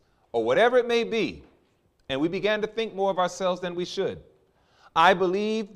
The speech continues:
this is one of the reasons why God had written in Jeremiah nine what he had written. The Bible says in Jeremiah nine, verses twenty-three and twenty-four, it says, "Thus saith the Lord,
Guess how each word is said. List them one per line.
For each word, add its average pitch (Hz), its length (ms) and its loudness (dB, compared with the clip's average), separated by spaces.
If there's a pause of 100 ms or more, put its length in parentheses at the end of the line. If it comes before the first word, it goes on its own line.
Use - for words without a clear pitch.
this 185 200 2
is 143 120 -8
one 185 220 -2
of 180 80 -4
the 175 80 -4
reasons 123 800 -8 (500)
why 135 220 6
God 170 380 8
had 160 300 0
written 170 300 -2
in 139 220 -8
Jeremiah 143 480 2
nine 107 340 0 (760)
what 131 200 6
he 131 140 -4
had 120 200 2
written. 104 260 -6 (840)
The 98 80 -8
Bible 202 300 8
says 196 260 2
in 175 80 -4
Jeremiah 175 460 6
nine, 165 260 2
verses 135 340 -2
twenty-three 185 520 -2
and 135 100 -6
twenty-four, 131 640 -6 (800)
it 156 120 2
says, 139 340 2
"Thus 196 360 6
saith 190 280 2
the 151 80 4
Lord, 131 420 6